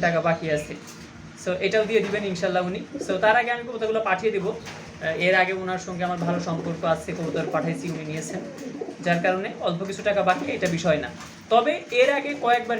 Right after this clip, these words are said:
কিন্তু আমি আসলে বিপদের ভিতর পড়ছি, আহ, আসলে কবুতর পাঠিয়ে দিয়েছি, টাকাটা পরিপূর্ণ পরিশোধ করে নাই। ফিফটি পার্সেন্ট টাকা দিয়েছে ওই প্রথম দিকে, আজ থেকে দুই বছর আগে,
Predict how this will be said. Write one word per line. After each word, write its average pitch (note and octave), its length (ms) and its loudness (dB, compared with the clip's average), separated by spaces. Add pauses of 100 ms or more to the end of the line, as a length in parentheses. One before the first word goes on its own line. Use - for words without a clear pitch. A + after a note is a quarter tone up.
কিন্তু A3 180 -6
আমি G#3+ 220 0
আসলে G3 320 -2
বিপদের F3+ 240 2
ভিতর F3 200 -2
পড়ছি, F3+ 340 -2
আহ, - 640 -4
আসলে E3+ 260 -2
কবুতর F#3 320 0
পাঠিয়ে E3+ 260 2
দিয়েছি, A#3 240 -6 (340)
টাকাটা E3+ 340 2
পরিপূর্ণ E3+ 440 -4
পরিশোধ E3 340 -4
করে D#3 200 2
নাই। C#3+ 180 -2
ফিফটি G#3+ 200 -2
পার্সেন্ট F#3+ 340 0
টাকা G#3 140 4
দিয়েছে G3+ 320 -2 (600)
ওই D#4+ 140 -4
প্রথম A#3 200 0 (100)
দিকে, F#3 140 4
আজ F3+ 160 6
থেকে G3+ 140 -2
দুই G3 140 -2
বছর E3+ 360 -2
আগে, - 140 -4